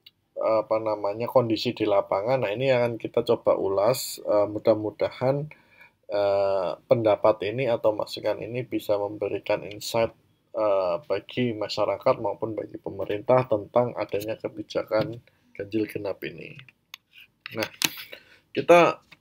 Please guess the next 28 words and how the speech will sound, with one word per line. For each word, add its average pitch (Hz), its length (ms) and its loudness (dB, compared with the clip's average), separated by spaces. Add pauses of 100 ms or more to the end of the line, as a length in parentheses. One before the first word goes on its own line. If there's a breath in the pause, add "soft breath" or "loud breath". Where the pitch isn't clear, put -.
mulai 131 400 6
dari 120 560 8
rules-nya 127 640 6
dulu 110 320 2
atau 113 240 4
dasar 107 400 6
hukumnya 113 640 0
ya, 110 180 0 (640 soft breath)
yaitu 113 320 6
ada 123 240 6
di 123 160 0
Pergub - 480 2 (800)
Daerah 113 480 6 (400 loud breath)
Ibu - 240 -2
Kota 127 640 4 (460)
D 107 80 0
K 107 240 2
I 113 80 -4
Jakarta 113 560 4
ya, 131 160 6
nomor 120 320 2
delapan 107 400 2
puluh 131 240 2
tahun 120 240 6
dua 107 240 0
ribu 107 160 -4
dua 95 240 -2
puluh 104 480 0